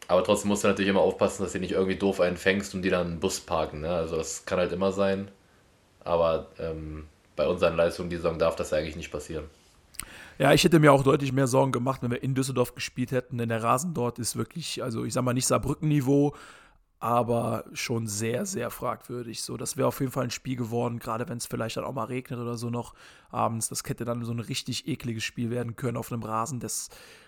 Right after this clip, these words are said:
Speaker 2: wo, wo man kaum Fußball spielen kann oder nicht gut Fußball spielen kann, nicht so Fußball spielen kann, wie wir das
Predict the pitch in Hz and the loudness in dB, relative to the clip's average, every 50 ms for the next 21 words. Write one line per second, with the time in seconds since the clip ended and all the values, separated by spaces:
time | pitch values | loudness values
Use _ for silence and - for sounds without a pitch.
0 | _ _ _ - 120 120 120 120 - - 123 123 120 117 107 - - 135 123 120 | _ _ _ -8 -6 -4 -4 -4 -4 -4 0 0 0 0 0 -2 0 0 0 0
1 | 113 - - 127 - - 127 120 - - - - 120 113 - - 120 123 123 127 | 0 -4 -6 -6 -4 -2 -4 -4 -4 -8 -8 -10 -10 -8 -6 -4 -4 -4 -4 -4
2 | 127 127 120 120 117 117 - - - - 131 - - - 127 - - 127 123 - | -6 -4 -4 -4 -4 -4 -6 -8 -8 -8 -10 -8 -4 -6 -6 -2 -2 -4 -4 -4
3 | - - 131 - - 135 127 120 117 113 110 - - 123 - - 131 - - 131 | -6 -10 -12 -8 -6 -6 -4 -4 -4 -6 -6 -4 -6 -6 -4 -6 -8 -4 -4 -4
4 | 120 - - - 117 110 - 131 127 120 120 107 123 123 123 120 - - - | -6 -4 -8 -8 -10 -6 -4 -4 -4 -4 -2 -2 -2 -2 0 -2 -2 -4 -6